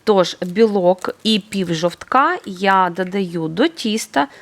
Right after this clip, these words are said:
а пів жовточка залишу і потім зроблю гарну кольоровку булочкам. Ось так, забираю половинку. Обов'язково накрити жовток, щоб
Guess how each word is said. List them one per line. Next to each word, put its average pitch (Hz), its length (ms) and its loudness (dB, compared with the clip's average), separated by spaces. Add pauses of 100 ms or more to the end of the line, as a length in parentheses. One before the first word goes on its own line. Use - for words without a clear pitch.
(140)
а 403 100 2
пів 339 260 -6
жовточка 214 480 -6
залишу 185 440 -2
і 170 40 -4
потім 190 360 -6
зроблю 175 580 -6
гарну 170 360 -6
кольоровку 160 580 -12
булочкам. - 600 -10 (720)
Ось 175 100 -12
так, - 280 -8
забираю 220 420 -2
половинку. 160 680 -10 (500)
Обов'язково 214 800 2
накрити 180 500 -2
жовток, 190 440 -2
щоб - 180 -8